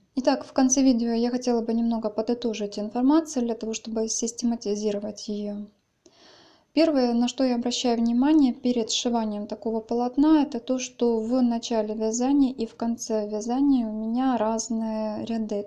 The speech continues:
То есть, э, на одной спице у меня расположены лицевые петли, на другой спице у меня расположены изнаночные петли. Это легко определить. То есть там, где крайние бугорки, это изнаночные петли, а на другой спице у меня не было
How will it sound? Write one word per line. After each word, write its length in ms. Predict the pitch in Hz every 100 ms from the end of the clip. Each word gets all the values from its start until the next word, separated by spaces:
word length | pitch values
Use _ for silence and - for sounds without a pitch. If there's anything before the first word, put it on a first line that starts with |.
| -
То 80 | 233
есть, 260 | 214 -
э, 140 | 214 214 - _
на 200 | 240 254
одной 260 | 247 240 233
спице 560 | - - 214 208 - 214
у 60 |
меня 320 | 226 226 214
расположены 600 | 202 202 226 220 220 214 208
лицевые 840 | 220 262 - 262 233 226 208 208
петли, 400 | - 262 269 277
на 180 | 247 220
другой 320 | 220 226 269
спице 400 | - - 254 254
у 60 | 240
меня 420 | 214 214 226 233
расположены 680 | 226 - 220 226 226 220 220
изнаночные 760 | 220 233 208 214 - 214 208
петли. 400 | - 214 - 226 - - - -
Это 200 | 294 262
легко 360 | 262 - 254
определить. 720 | 247 247 240 233 226 202 196 - - _
То 100 | 247
есть 140 | 240
там, 260 | - 240 233
где 120 | 240
крайние 420 | 247 226 220 220
бугорки, 540 | 220 226 220 247 247 320
это 340 | 302 - 208
изнаночные 680 | 208 247 269 277 - 254 254
петли, 360 | 254 247 240 233
а 180 | 220 220
на 140 | 220
другой 300 | 226 240 233
спице 420 | 233 277 277 220
у 60 | 220
меня 300 | 220 220 220
не 220 | 233 220
было 340 | 208 202 214